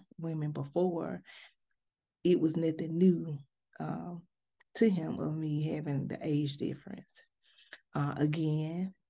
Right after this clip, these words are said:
I am no, not condoning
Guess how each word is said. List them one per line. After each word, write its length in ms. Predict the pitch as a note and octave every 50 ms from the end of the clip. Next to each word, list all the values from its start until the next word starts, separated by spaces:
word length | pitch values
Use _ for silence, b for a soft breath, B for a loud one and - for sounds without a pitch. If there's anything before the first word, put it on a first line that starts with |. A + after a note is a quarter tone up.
| _ _ _ -
I 200 | C3 C3+ C#3 -
am 340 | - C#3+ D#3 D3+ D3+ D#3 D#3
no, 460 | D3+ D#3 D#3 D3+ D#3 D#3+ D#3+ D#3 - _ _ _ _ _ _ _ _ _ _ _ _ _ _ _ _ _ _ - -
not 280 | E3 E3+ C#3+ - -
condoning 600 | - E3 D3+ D3+ D3+ D3+ D3+ D3+ D3+ D3 D#3 E3+